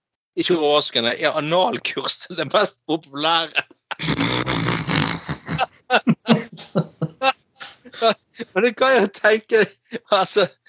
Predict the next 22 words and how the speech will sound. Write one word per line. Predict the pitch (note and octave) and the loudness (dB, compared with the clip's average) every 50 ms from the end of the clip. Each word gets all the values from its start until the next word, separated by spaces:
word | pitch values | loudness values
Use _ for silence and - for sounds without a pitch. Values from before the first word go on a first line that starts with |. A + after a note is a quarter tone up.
| - - B3 - - | -20 -16 -16 -2 0
det | G#3 F#3 - | 0 0 2
er | - G#3 | 2 2
jo, | F3+ D3 D3 - _ _ _ _ _ _ - | 2 2 -2 -8 _ _ _ _ _ _ -20
jeg, | - - D#3+ - _ - - - - E3 F#3+ | -20 -20 -20 -18 _ -18 -18 -14 -2 -2 -2
jeg, | G3+ - - F#3+ F#3 - | -2 0 -4 -8 -2 0
altså, | F3+ E3 D3+ F#3 E3 | 0 2 2 0 0
men, | F#3 F#3+ G#3 G3 - | 2 0 0 0 2
altså, | F3+ F3 E3+ F#3 D#3+ - _ _ _ _ _ _ _ _ _ _ _ _ _ _ - - | 2 2 4 2 0 0 _ _ _ _ _ _ _ _ _ _ _ _ _ _ -2 0
innenfor | D#3+ D#3+ D3+ D#3+ G#3 | 0 0 2 2 2
den | F#3 D#3 | 2 2
tematikken | - - C#3 C3 C3 - - - D#3+ - - C#3 B2 | 0 -2 0 0 0 -2 0 -4 -6 -4 -2 -2 -2
her, | A#2 A#2+ | -2 -2
så | B2+ C3 | -4 -6
kan | - - G3+ F3 | 0 0 0 0
jeg | C3+ A2+ - | 0 -4 -4
på | A2+ | -8
en | A2 | -6
måte | A2+ C3 - - | -6 -6 -8 -10
forstå | _ E3 - - - F#3 E3+ D3 B2 | _ -12 -12 -4 -2 0 0 2 2
at, | A2+ A#2 A2 - _ - | 2 0 -2 -4 _ -2
eh, | A#2+ A#2 A#2 A2+ A2+ A2 A2 G#2+ G#2 G#2+ G#2+ - _ _ _ _ _ _ _ _ _ | 0 2 2 2 2 2 2 0 0 -2 -4 -8 _ _ _ _ _ _ _ _ _
eh, | - C3 A#2+ A#2 A#2 A#2 A2+ A2 A2 G#2+ G#2+ G#2+ G#2 D2 - A#2 | -6 -4 -2 0 2 2 2 2 2 2 2 2 0 -2 -4 -8